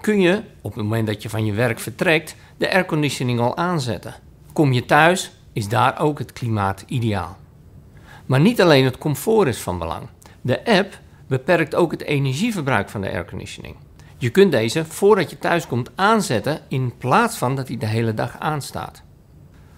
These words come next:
De app geeft je ook feedback over het gebruik van de airconditioning.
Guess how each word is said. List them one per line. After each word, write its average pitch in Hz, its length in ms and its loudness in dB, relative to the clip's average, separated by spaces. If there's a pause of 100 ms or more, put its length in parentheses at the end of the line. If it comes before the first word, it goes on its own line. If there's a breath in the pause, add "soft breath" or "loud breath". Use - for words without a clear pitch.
(320 soft breath)
De 131 200 -2
app 214 160 2
geeft 175 360 0
je 151 140 -4
ook 131 200 -4
feedback 196 580 -2
over 120 160 0
het - 160 -12
gebruik 143 400 0
van 117 180 -6
de 104 80 -4
airconditioning. 98 680 -8